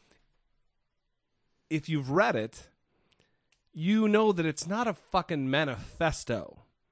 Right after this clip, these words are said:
It's more of a memoir that this kid wrote. I'm getting devil eyes right now because I didn't read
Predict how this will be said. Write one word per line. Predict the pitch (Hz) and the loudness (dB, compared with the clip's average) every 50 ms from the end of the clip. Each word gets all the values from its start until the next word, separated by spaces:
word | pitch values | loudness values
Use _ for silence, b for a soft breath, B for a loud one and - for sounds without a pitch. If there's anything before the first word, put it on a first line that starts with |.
| _ _ _ | _ _ _
It's | 143 - - | -8 -6 0
more | 262 311 311 | 4 6 6
of | 214 175 | 8 8
a | 156 | 4
memoir | 147 147 151 180 180 165 139 117 101 85 - - - - _ _ _ _ _ _ _ _ _ _ _ _ _ _ _ _ _ _ _ _ _ | 4 4 6 6 6 4 2 -2 -4 -8 -12 -14 -20 -20 _ _ _ _ _ _ _ _ _ _ _ _ _ _ _ _ _ _ _ _ _
that | 135 123 | -12 -8
this | 123 131 - | -8 -8 -8
kid | - - 143 117 107 | -2 -2 -2 -2 0
wrote. | 117 110 87 - - - - - _ _ _ _ _ _ _ _ _ _ _ _ _ _ _ _ _ _ _ _ _ _ | -2 -6 -6 -8 -16 -20 -20 -20 _ _ _ _ _ _ _ _ _ _ _ _ _ _ _ _ _ _ _ _ _ _
I'm | 123 139 | -6 -2
getting | 151 175 180 175 165 156 | 2 4 4 6 4 2
devil | 143 127 151 151 156 170 170 151 | 4 4 4 6 6 6 4 4
eyes | 151 160 160 156 139 | 4 4 4 4 2
right | 165 156 151 147 | 2 2 2 2
now | 151 147 151 | 2 0 0
because | 151 147 135 131 127 117 110 - - _ | 0 0 -2 -2 -2 -2 -4 -10 -8 _
I | 127 143 147 151 151 151 151 151 | 2 4 6 6 6 6 4 2
didn't | 147 143 135 143 143 139 135 135 139 - | -2 -4 -2 -2 -2 0 -2 -6 -6 -6
read | 117 123 135 131 139 151 175 185 226 | -4 -2 0 2 2 0 0 -2 -6